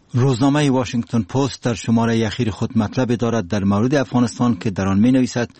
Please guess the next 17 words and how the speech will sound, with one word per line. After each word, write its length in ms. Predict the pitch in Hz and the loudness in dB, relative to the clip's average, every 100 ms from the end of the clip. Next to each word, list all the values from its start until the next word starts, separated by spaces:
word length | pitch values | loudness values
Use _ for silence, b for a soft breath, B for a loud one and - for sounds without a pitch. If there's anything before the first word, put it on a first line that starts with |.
| B B B B B - | B B B B B -2
«رئیس 320 | 127 151 - | 0 0 0
جمهور 460 | 151 135 123 123 127 | 0 2 0 2 2
نو 180 | 127 120 | 2 2
امریکا 460 | 113 113 104 110 | 2 0 0 -4
جو 200 | 101 107 | -2 -2
بایدن 440 | 92 127 127 123 110 | 0 0 2 0 0
در 120 | 101 | 0
رابطه 400 | 101 95 95 104 | -2 -4 -4 -4
با 180 | 95 95 | -2 -4
افغانستان 560 | - 98 90 135 135 | -2 -4 -2 2 2
باید 380 | 120 123 117 90 | 2 0 -2 -2
یک 120 | 98 - | -6 -4
تصمیم 480 | 101 - 123 117 110 | -6 -2 2 4 2
مشکل 420 | 101 92 - 165 | 0 -4 -2 0
را 220 | 131 123 - | 0 0 -2
اتخاذ 480 | 120 104 - 73 - | -6 -6 -6 -8 -10
کند.» 240 | - - | -12 -14